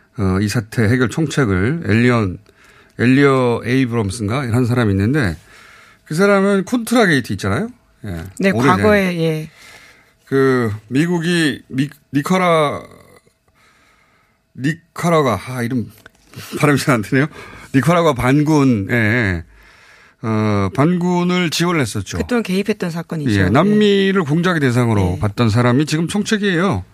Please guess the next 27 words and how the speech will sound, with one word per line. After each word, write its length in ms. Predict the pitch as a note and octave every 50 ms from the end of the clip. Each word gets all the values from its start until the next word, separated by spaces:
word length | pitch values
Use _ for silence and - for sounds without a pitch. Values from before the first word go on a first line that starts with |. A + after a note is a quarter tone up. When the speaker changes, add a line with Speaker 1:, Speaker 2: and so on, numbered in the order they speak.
| _ _ - - - _
Speaker 1:
이런 260 | - B2+ D3+ G3 G#3
것도 220 | G3+ F#3 - E3
짚고 440 | A2+ - C3 - - - B2 F#2+ E2 - - - - - _ _ - _ _ _
우리 420 | - D#3 F#3 G#3 G3+ G3+ G3 F#3
관점에서 460 | D3+ D#3+ E3+ D#3 F3+ F#3 F3+ E3+ D3 E3
할 80 | G#3 F#3
게 100 | G3 D3+ - - -
너무 180 | - C3 E3 G3
많잖아요. 680 | F#3+ D#3+ C3 C3+ D3 C#3+ C#3 C#3 D3+ F3+ - C#3 G#2+
게다가 340 | G#2 - B2+ C3+ D3 D3+ D3+ D3
뭐 140 | C#3 - - - - - _ _ _ _ _
최근에 360 | - - E3+ F3 F3+ E3 E3+
미국이 460 | D3 C#3 C#3 C#3+ D3 C#3+ D#3 D3+ C#3
이렇게 220 | C3 C3+ C3+ C#3+ B2+
나설 220 | G#2+ G2+ B2+ D3
수 100 | C#3+ -
있는, 320 | C3+ A#2+ A#2+ B2 A2 F#2 E2+ - _ - _ _ _ -
예전에는 400 | A2 B2 D#3+ F3+ G3 G3 G3 F3
베네수엘라가 680 | C#3 C3 C3 C#3+ C#3+ C#3+ D3 C#3+ C#3+ C3+ A#2+ G#2+ G#2+
말을 260 | G#2 G2 G2 G2 A#2
안 120 | A#2+ G2 G2
들어도 180 | F#2+ G2 G2+ G#2+
이렇게까지 320 | A#2+ - D3 - C#3 B2
못했거든요. 520 | G#2+ F2+ E2+ - F#2+ - F2 E2+ A2 C#3+ C3+
근데 180 | G#2+ A2 A#2+ B2
최근에 400 | - D3 C#3+ C#3+ C#3+ C#3 B2+ G2 - - _ - - _ _ _
미국에서 560 | - B2+ C3 C#3+ C#3 A#2+ B2 C3+ C3 A#2